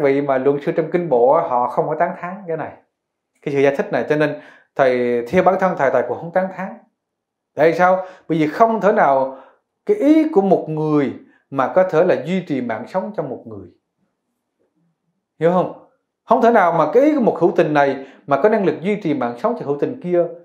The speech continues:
Như vậy thì thầy có thể khiến cho các vị sống trăm tuổi. Và thầy không muốn cha mẹ thầy chết, là cha mẹ thầy cứ sống mãi.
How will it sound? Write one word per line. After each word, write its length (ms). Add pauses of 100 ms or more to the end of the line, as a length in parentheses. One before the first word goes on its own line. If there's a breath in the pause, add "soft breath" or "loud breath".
(140)
Như 120
vậy 260
thì 200 (200 loud breath)
thầy 140
có 140
thể 200
khiến 240
cho 100
các 140
vị 120
sống 240
trăm 180
tuổi. 180 (1500)
Và 200
thầy 100
không 220
muốn 160
cha 180
mẹ 100
thầy 120
chết, 220 (420)
là 60
cha 160
mẹ 200
thầy 120
cứ 80
sống 140
mãi. 160